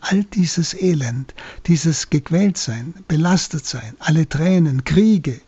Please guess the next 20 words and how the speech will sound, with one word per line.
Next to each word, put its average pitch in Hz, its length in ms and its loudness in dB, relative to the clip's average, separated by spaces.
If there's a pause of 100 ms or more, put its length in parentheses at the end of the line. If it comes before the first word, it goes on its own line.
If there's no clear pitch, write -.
alle 180 260 4
Ungerechtigkeit, 147 960 0 (360)
alles 220 440 2 (480)
ist - 420 0 (100)
im 214 360 4
Herzen 185 440 0
Jesu 175 340 0
gegenwärtig. 175 720 0 (840)
Am 143 140 -2
Kreuz, - 460 -2 (560)
in - 80 -2
seinem 143 320 0
Leiden. 156 460 -4 (2500)
Er 185 260 4
verkostet 165 640 0
es 160 180 -2
ganz 185 320 2
und 175 120 2
gar 160 340 -4 (160)
bis - 400 0